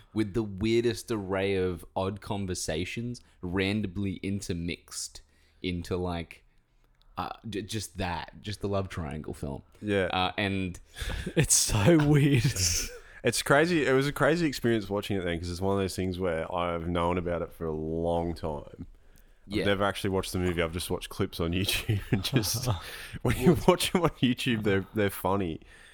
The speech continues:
Speaker 2: And then when you watch it like this, it just be, it's, it's a weird experience. <laughs> Like,
Speaker 1: It
Speaker 2: I
Speaker 3: doesn't make
Speaker 2: feel
Speaker 3: sense.
Speaker 2: weird.
Speaker 1: Yeah,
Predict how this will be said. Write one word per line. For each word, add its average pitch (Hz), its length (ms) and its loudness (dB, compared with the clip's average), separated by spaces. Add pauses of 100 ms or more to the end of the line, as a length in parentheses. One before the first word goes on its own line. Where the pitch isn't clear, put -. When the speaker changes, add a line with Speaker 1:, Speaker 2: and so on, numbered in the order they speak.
(160)
Speaker 2:
And 104 80 0
then 110 60 4
when 120 80 4
you 127 80 4
watch 127 140 2
it 131 60 2
like 107 160 4
this, 117 200 4
it 110 80 0
just 104 200 -4
be, 117 180 0
it's, - 320 0
it's - 220 -4
a 117 60 -4
weird 131 460 -2
experience. 151 720 0
<laughs> - 40 -4
Like, 117 100 -4 (420)
Speaker 1:
It 202 100 4
Speaker 2:
I - 60 4
Speaker 3:
doesn't 185 240 6
make 147 120 6
Speaker 2:
feel 170 120 4
Speaker 3:
sense. 156 240 2
Speaker 2:
weird. 120 400 2
Speaker 1:
Yeah, 90 280 0